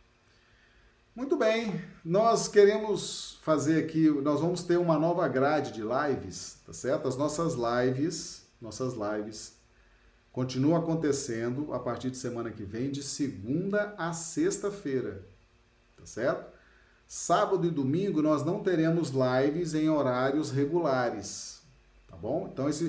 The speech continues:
esse horário de vinte horas Brasília, dezoito horas Acre, é, esse horário pré-estabelecido são as lives de segunda a sexta, tá bom?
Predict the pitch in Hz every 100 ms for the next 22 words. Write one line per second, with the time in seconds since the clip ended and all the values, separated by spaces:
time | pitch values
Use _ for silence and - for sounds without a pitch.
0 | 139 160 165 170 147 127 110 101 104 101
1 | 151 202 156 139 139 135 120 127 113 95
2 | 104 104 120 175 - - _ _ _ _
3 | _ _ _ _ - 120 117 143 165 165
4 | 151 127 123 110 101 - - 113 107 117
5 | - 143 185 - - _ _ _ _ _
6 | _ _ _ _ _ _ _ - 120 117
7 | 120 120 117 117 113 113 139 139 151 143
8 | 135 131 123 - 139 139 135 127 120 107
9 | - - 165 170 - 165 147 131 131 143
10 | 139 135 131 - 120 98 123 196 226 226
11 | 226 - 190 - - - - - - -
12 | - _ _ _ _ _ 85 101 156 226
13 | -